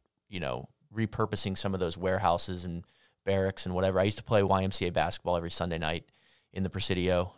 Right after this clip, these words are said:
at, at an old, uh, now a Y M C A, but, like, an old Army gym. Um, and you just get both the golf course and every time you go into the Presidio, you feel like you're going back in time.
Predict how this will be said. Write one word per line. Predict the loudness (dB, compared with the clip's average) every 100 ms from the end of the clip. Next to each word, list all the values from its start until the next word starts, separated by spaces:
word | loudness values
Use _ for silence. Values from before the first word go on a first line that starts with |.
| -6
at, | -6 -6 -6
at | -4
an | -2
old, | -4 -4 -8 -6
uh, | -2 -2 -6 -10
now | 2 4 4
a |
Y | 2 2 2
M | 0
C | -2 0
A, | 0
but, | -2
like, | -4 -6
an |
old | -8 -8 -6
Army | -4 -4
gym. | -4 -6 -6 -12 _ _ _ _ -4
Um, | 0 2 0 -2 0
and | 2
you |
just | 4 2 2
get | -2 -4 _ _ _ 0
both | 2
the | 0
golf | 6 8 8
course | 4 0 0 -4
and | -2 0 0 -2
every | -6 -2
time | 0 2
you |
go | 2
into | 2 -2
the | -2
Presidio, | -2 0 0 0
you | -2 -8
feel | 0 4
like | 4
you're | 4
going | 0 2
back | 0 -2
in | -8
time. | -6 -6